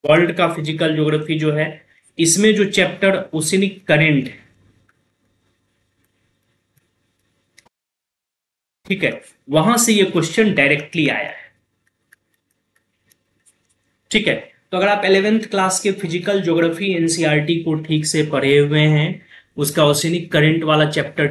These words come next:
ठीक से पढ़े हैं, तो आपको directly वहां से ये question आया है। आपको ज्यादा दिमाग लगाने की कोई जरूरत नहीं है इसमें। और question का जो level है, अगर इसके level की पूछा जाए तो ये level इसका ईजी है।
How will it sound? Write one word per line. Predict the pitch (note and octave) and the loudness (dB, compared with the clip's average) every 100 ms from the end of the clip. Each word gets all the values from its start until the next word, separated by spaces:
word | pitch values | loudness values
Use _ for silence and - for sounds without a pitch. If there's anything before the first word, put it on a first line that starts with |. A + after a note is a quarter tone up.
| - | -2
ठीक | G3 G3 | -4 -2
से | - | -4
पढ़े | E3 D3 D3 | -4 -4 -2
हैं, | D3 D#3 F3+ | 0 -2 -2
तो | F3 | -2
आपको | C#3+ D3 - D3+ | -2 -2 -4 -6
directly | D3+ C#3 D3+ E3+ - A3 | 0 2 2 0 -2 -2
वहां | G#3+ D#3+ D3+ | 0 0 -2
से | D3+ | -2
ये | D3 | -2
question | C#3 C3 - D3 C3+ | -2 -6 -6 -4 -2
आया | C3+ C3+ | -2 -2
है। | E3 | -2
आपको | D#3 C#3+ - | -4 -4 -6
ज्यादा | C#3+ C#3 D3+ | -2 0 2
दिमाग | D#3 D3 C#3 | 0 0 0
लगाने | C3+ C3 C3 C3 | 0 -2 -2 -4
की | C3 | -6
कोई | - D3+ E3 | -2 0 2
जरूरत | D#3 C#3+ C#3+ | 2 2 0
नहीं | D3 D3 D3 | -2 -2 0
है | D3 | 0
इसमें। | D3 D#3 F3+ F#3+ - - - | -2 -4 -4 -6 -14 -16 -4
और | C#3+ D3+ | -2 0
question | D#3+ D#3 G3 F#3+ | -2 0 0 2
का | F3 | 2
जो | D3+ C#3+ | 2 2
level | B2+ C#3 F3+ F#3+ | 4 2 4 2
है, | E3+ F3 F#3+ G3 - | 2 0 -2 -4 -10
अगर | C#3 D3 D3 | -6 -4 -2
इसके | C#3+ - D3 | -4 -4 -2
level | C3 C#3 D#3+ E3 | -2 -2 -2 -2
की | E3+ | -4
पूछा | D#3+ D#3 D#3 E3 | -6 -6 -2 -2
जाए | D#3+ E3+ F#3+ - _ _ - | 0 -2 -4 -10 _ _ -6
तो | |
ये | C#3+ C#3 | -2 0
level | C#3 D3+ E3+ F3 | 2 2 2 2
इसका | D3+ - E3+ C3 | 0 -2 -4 -4
ईजी | C3+ B2 C3+ | -10 -6 -6
है। | A2+ A2+ | -6 -10